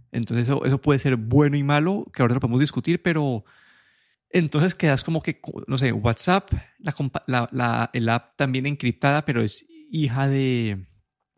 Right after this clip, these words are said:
de Facebook, y Facebook la va a empezar a utilizar para alimentar sus, su, su plataforma de, de ads. Tenés Telegram, que es de esta, de unos rusos que, que ap-, la van a empezar a monetizar ahora y no son tan transparentes como, pues, como Signal. Y después tenés Signal, que es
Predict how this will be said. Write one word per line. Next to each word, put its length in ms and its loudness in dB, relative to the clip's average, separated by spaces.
de 240 2
Facebook, 480 2
y 100 0
Facebook 380 -2
la 60 0
va 20 2
a 20 0
empezar 160 -2
a 40 0
utilizar 300 -4
para 280 -2
alimentar 600 -2
sus, 540 -4
su, 500 -2
su 160 -12
plataforma 600 -2
de, 100 0
de 160 -2
ads. 380 -2
Tenés 340 0
Telegram, 500 0
que 120 -4
es 260 -8
de 80 -10
esta, 320 -6
de 260 -2
unos 260 0
rusos 460 -2
que, 640 -2
que 300 2
ap-, 200 -2
la 100 2
van 40 2
a 40 2
empezar 340 -4
a 80 -6
monetizar 420 -2
ahora 240 0
y 80 -2
no 220 0
son 260 -6
tan 220 -4
transparentes 640 -4
como, 240 -6
pues, 160 -4
como 160 -6
Signal. 260 -2
Y 60 -2
después 160 -6
tenés 240 -6
Signal, 400 -4
que 100 -4
es 160 -6